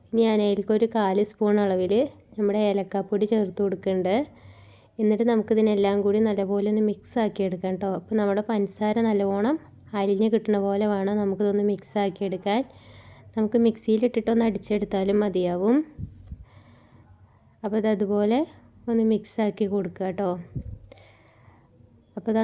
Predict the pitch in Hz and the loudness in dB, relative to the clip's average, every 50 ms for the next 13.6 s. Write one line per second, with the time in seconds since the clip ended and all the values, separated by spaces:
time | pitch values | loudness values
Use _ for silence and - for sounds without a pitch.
0 | 220 214 208 208 208 220 220 226 220 214 220 - 220 214 226 214 196 220 208 208 | 0 0 0 0 0 0 2 0 0 -2 -2 -4 -2 -2 0 0 0 0 0 0
1 | 190 202 202 202 208 226 240 233 233 214 202 202 - 208 202 202 202 202 - 220 | 0 0 0 2 0 0 -2 -2 -2 -2 -2 -2 -2 -2 -2 -2 -2 -2 -2 -2
2 | 208 208 208 202 180 180 196 208 220 220 220 220 220 208 202 196 196 190 190 196 | -2 -2 -2 -2 -2 -2 0 0 2 2 0 0 0 -2 -2 0 -2 0 -2 -2
3 | 202 202 196 190 190 190 - 226 247 277 269 214 214 214 - - 208 202 208 208 | -2 -2 -4 -4 -6 -4 -2 -2 0 0 0 -2 -2 -4 -4 -2 -2 0 0 -2
4 | 208 - 226 208 214 - 208 202 196 190 196 190 208 240 262 254 220 208 208 208 | -2 -4 -4 -6 -2 0 0 0 0 0 0 0 0 0 -2 -2 -2 0 0 2
5 | 208 208 226 226 - 247 214 196 185 202 196 196 208 202 - 220 196 190 185 190 | 2 2 0 0 2 2 2 2 0 -2 -2 -2 -2 -2 -2 -2 -2 0 -2 -2
6 | 185 214 208 233 214 202 170 170 - 202 190 190 190 180 - 202 190 185 175 175 | -2 0 2 2 2 2 0 -2 -2 0 0 0 0 -2 -2 -2 -2 -2 -2 -2
7 | 185 202 254 285 - - _ _ _ _ _ _ _ _ _ _ - - 269 262 | -2 -2 -2 -4 -6 -14 _ _ _ _ _ _ _ _ _ _ -2 0 4 6
8 | 233 208 196 196 196 226 254 269 240 202 196 196 196 190 185 196 190 196 214 214 | 6 6 6 4 2 2 2 2 2 2 0 0 0 -2 0 0 0 0 2 0
9 | 226 202 190 190 185 185 185 185 190 196 202 202 202 196 190 190 - - - 214 | 0 0 0 -2 -2 -2 -2 0 0 0 0 0 0 0 -2 -4 -8 -10 -6 -4
10 | 202 185 180 - 180 180 185 180 180 175 - 185 180 175 175 185 180 180 175 175 | -4 -4 -4 -6 -6 -4 -4 -4 -4 -4 -6 -6 -6 -4 -6 -6 -6 -6 -8 -12
11 | - - - - - - _ _ _ _ _ - - - - 240 233 226 214 214 | -14 -14 -16 -16 -16 -20 _ _ _ _ _ -20 -16 -6 -2 0 2 2 2 2
12 | 208 208 202 - 226 226 220 214 202 196 208 214 233 220 208 185 - - 214 214 | 2 0 0 0 2 2 2 2 2 0 0 0 0 0 -2 -4 -4 -4 -4 -4
13 | 202 190 - 202 202 185 - 214 208 202 208 | -4 -4 -4 -6 -6 -4 -2 -2 0 0 0